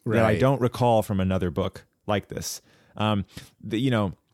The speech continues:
Speaker 1: there's a little
Speaker 2: <laughs> I
Speaker 1: bit
Speaker 2: mean, <laughs> I mean, like, I, I think there's a lot of, like, religious ideas in this vein that are, you
Speaker 1: Yeah,
Speaker 2: know,
Speaker 1: yeah, yeah.
Speaker 2: specifically, like, the, the bodhisattva, like, Buddhist construct and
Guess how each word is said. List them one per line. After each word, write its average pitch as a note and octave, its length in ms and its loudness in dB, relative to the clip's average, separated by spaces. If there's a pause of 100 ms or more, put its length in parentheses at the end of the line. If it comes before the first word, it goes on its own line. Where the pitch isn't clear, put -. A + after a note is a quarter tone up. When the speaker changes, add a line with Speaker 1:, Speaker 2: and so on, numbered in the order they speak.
(420)
Speaker 1:
there's B2+ 180 2
a A#2+ 60 2
little C3+ 240 6
Speaker 2:
<laughs> - 20 2
I D3 100 6
Speaker 1:
bit D3+ 40 6
Speaker 2:
mean, C#3+ 260 2
<laughs> - 1160 -6
I D#3 80 2
mean, D#3+ 140 6
like, C#3+ 200 2
I, D3+ 220 4
I D3+ 80 2
think F3 140 2
there's D#3 160 4
a C#3 60 4
lot B2+ 200 4
of, A#2+ 120 0
like, A2+ 220 0
religious G#2 440 0
ideas B2+ 500 2
in C3 120 2
this C3 200 0
vein B2+ 360 2
that B2 140 2
are, A#2 120 2
you A#2+ 120 2
Speaker 1:
Yeah, A2 60 4
Speaker 2:
know, G#2 100 4
Speaker 1:
yeah, G2 100 2
yeah. F#2+ 40 0 (180)
Speaker 2:
specifically, A2+ 500 0
like, G#2+ 260 0
the, G2 280 2
the G2+ 120 0
bodhisattva, G2 720 -2
like, F#2 260 -4
Buddhist F#2 340 -2
construct A#2 580 -4
and B2+ 60 -4